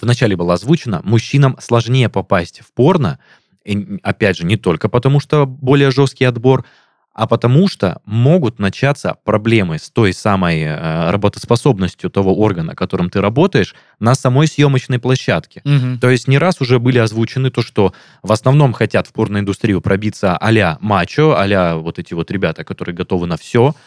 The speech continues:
Speaker 1: А когда дело касается того, что включается камера, говорится слово «мотор», включаются фонари, у человека
Speaker 2: Мгм.
Speaker 1: наступают небольшие нервные, скажем так, и издержки, и то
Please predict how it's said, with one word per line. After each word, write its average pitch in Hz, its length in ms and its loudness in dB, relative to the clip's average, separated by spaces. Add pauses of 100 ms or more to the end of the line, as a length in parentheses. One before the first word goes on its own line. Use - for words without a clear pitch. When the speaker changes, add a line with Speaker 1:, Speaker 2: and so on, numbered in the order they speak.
(160)
Speaker 1:
А 113 100 -2
когда 127 240 0
дело 117 280 2
касается 107 440 -2
того, 98 220 -2
что - 140 -14
включается 98 560 -2
камера, 185 360 0
говорится 98 380 -2
слово 92 240 0
«мотор», 95 280 0
включаются 90 440 -6
фонари, 107 460 0 (420)
у 95 180 0
человека 139 340 4
Speaker 2:
Мгм. 165 80 4
Speaker 1:
наступают 135 440 2
небольшие 120 440 0
нервные, 104 540 2
скажем 90 340 -4
так, - 260 -4
и 87 240 -4
издержки, 92 600 -2 (340)
и 80 440 -4 (220)
то 82 140 -2